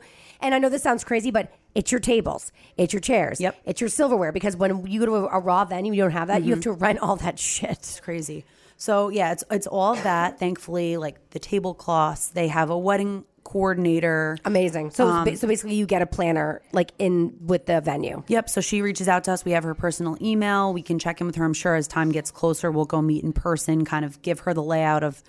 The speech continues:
Speaker 2: how we want the day to go.
Speaker 1: Mm-hmm.
Speaker 2: Um, another big thing that I thought was great, they include,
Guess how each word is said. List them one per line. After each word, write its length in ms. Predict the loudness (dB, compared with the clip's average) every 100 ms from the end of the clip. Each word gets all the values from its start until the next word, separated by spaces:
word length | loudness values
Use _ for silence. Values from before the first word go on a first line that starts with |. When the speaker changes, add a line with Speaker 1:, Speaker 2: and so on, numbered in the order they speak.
| _ -2
Speaker 2:
how 160 | 0
we 100 | 2
want 200 | 2 0
the 80 | 0
day 180 | 2 0
to 100 | 0
go. 400 | 0 2 2 2
Speaker 1:
Mm-hmm. 380 | 2 2 2 -2 _ -4
Speaker 2:
Um, 140 | -2 0
another 300 | 0 2 2
big 300 | 0 -2 -2
thing 400 | 0 2 2 -2 -4
that 140 | 0
I 80 | 2
thought 180 | 2 0
was 120 | -2
great, 320 | -4 -2 -2
they 300 | 2 2 0 -2
include, 800 | -4 -4 -4 -2 0 0 -2